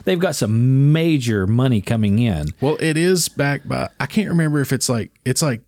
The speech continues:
Speaker 2: FanDuel or DraftKings, or it's, it's one of those big,
Speaker 1: One of the,
Speaker 2: big
Speaker 1: yeah.
Speaker 2: gambling sites, uh, that back it. And their money actually comes from the gambling, not from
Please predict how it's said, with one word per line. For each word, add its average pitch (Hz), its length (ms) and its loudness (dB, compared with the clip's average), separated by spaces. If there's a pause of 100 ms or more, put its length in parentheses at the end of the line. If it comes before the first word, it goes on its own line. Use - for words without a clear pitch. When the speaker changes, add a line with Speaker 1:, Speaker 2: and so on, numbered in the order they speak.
Speaker 2:
FanDuel 131 680 0
or - 40 -2
DraftKings, 117 840 0
or 107 100 -2
it's, 113 200 -4
it's 147 180 -2
one 208 140 0
of 190 80 0
those 135 180 -2
big, 120 260 0
Speaker 1:
One 135 120 4
of 107 80 0
the, 113 40 2
Speaker 2:
big 113 380 0
Speaker 1:
yeah. 117 140 0
Speaker 2:
gambling 110 360 0
sites, - 440 -6 (600)
uh, 117 380 -2
that 117 180 -2
back 127 300 -4
it. - 140 -12 (340)
And 135 200 0
their 143 120 2
money 170 440 2
actually 135 320 0
comes 117 260 0
from 104 200 -2
the 110 120 0
gambling, 110 520 -2
not 120 300 -4
from 110 420 -4